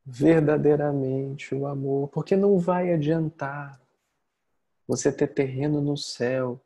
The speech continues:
ter estoque de comida, tá com o vírus, não tá com o vírus, tá rezando, não tá rezando. Não vai adiantar. Não vai. Não vai.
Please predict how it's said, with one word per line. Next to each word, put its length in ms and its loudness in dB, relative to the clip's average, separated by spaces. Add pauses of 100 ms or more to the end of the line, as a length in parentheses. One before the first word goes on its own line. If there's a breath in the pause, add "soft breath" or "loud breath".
(140)
ter 160 2
estoque 500 -2
de 120 -6
comida, 800 -4 (300)
tá 180 -4
com 240 -2
o 20 0
vírus, 440 4
não 120 -4
tá 200 -8
com 240 -2
o 40 -2
vírus, 600 -4 (240 soft breath)
tá 100 -2
rezando, 600 2
não 100 -4
tá 180 -8
rezando. 260 -2 (220 loud breath)
Não 680 4
vai 680 -2
adiantar. 1400 -6 (840)
Não 280 -2
vai. 360 -12 (1500)
Não 220 -6
vai. 260 -10